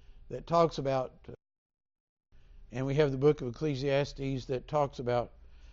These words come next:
how things, uh, are, there's nothing new under the sun.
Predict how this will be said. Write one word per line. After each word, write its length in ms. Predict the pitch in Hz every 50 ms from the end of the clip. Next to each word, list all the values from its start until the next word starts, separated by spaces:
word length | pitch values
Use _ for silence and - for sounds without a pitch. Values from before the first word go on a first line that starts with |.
| - -
how 200 | - 139 139 139
things, 600 | - - 151 139 139 139 135 135 120 - - - - - - - - - - - - - - -
uh, 220 | 120 123 123 117 123 -
are, 440 | 127 127 135 131 131 131 127 117 110 - - - - - -
there's 240 | - 127 127 117 113
nothing 380 | 143 147 139 139 143 135 131
new 320 | 147 180 196 170 135 120 110 113 - -
under 220 | 127 131 127 123
the 80 | 117 117
sun. 440 | - - - 156 139 123 110 98